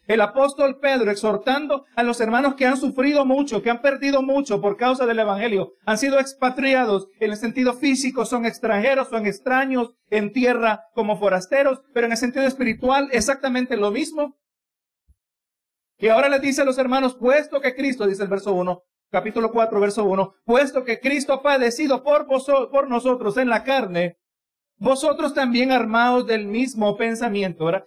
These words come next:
Si Cristo sufrió, ustedes estén preparados para sufrir. Le está diciendo, hermanos, los hermanos que ya han sufrido por el evangelio. Gloria a Jesús. Pues quien ha padecido en la carne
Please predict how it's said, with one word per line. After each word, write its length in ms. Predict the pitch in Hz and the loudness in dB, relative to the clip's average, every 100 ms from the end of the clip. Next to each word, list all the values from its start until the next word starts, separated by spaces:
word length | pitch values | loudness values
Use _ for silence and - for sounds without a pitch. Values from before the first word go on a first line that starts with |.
| _ - | _ -4
Si 120 | 247 | -2
Cristo 300 | 285 269 311 | -2 -2 -2
sufrió, 480 | 262 269 285 403 - _ _ _ _ _ _ | -2 0 2 2 -2 _ _ _ _ _ _
ustedes 400 | 185 254 254 254 | -2 2 2 0
estén 260 | 220 247 233 | -2 -4 -2
preparados 480 | 220 220 214 208 | 0 2 2 2
para 160 | 196 180 | -2 -4
sufrir. 360 | 156 143 131 - _ _ _ _ _ _ _ _ _ | -4 -10 -12 -14 _ _ _ _ _ _ _ _ _
Le 120 | 233 | -2
está 180 | 240 262 | 0 0
diciendo, 380 | 254 269 254 247 | 2 4 4 4
hermanos, 260 | 262 254 | 2 0
los 100 | 214 | 0
hermanos 300 | 214 220 226 | 2 0 0
que 100 | 214 | 0
ya 120 | 190 | 0
han 60 | 196 | 0
sufrido 420 | 196 202 180 - _ _ _ _ _ | -2 0 -2 -2 _ _ _ _ _
por 120 | 165 | -2
el 80 | 165 | 0
evangelio. 440 | 160 156 147 127 - _ _ _ _ _ _ _ _ _ _ | 0 0 -2 -6 -12 _ _ _ _ _ _ _ _ _ _
Gloria 240 | 190 202 | -2 2
a 40 | 214 | 0
Jesús. 300 | 208 196 190 - _ _ | 0 -2 -2 -12 _ _
Pues 260 | - 277 269 | 2 4 4
quien 220 | 269 254 | 0 0
ha 120 | 285 | 2
padecido 600 | 311 302 277 269 294 302 | 2 2 0 0 0 2
en 60 | 277 | 2
la 140 | 240 | 0
carne 520 | - 311 311 311 311 | 2 2 2 0 0